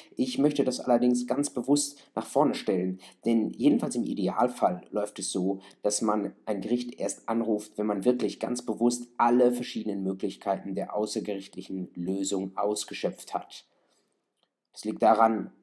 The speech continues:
dass man nicht unbedacht polarisieren sollte, nicht unbedacht eine Sache zuspitzen sollte, wenn es noch möglich ist, einen Konsens zu erreichen.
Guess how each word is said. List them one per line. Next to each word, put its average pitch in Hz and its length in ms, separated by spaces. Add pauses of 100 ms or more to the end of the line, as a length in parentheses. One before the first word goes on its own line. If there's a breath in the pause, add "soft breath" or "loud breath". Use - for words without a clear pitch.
(120)
dass 113 200
man 110 300 (100)
nicht 120 240
unbedacht 117 460
polarisieren 104 680
sollte, 127 460
nicht - 260
unbedacht - 680
eine 98 140
Sache 95 320 (220 soft breath)
zuspitzen 131 600
sollte, 113 400 (160 loud breath)
wenn 151 120
es 160 120
noch 160 120
möglich 113 320
ist, 107 220
einen 95 140
Konsens 98 420
zu - 80
erreichen. - 580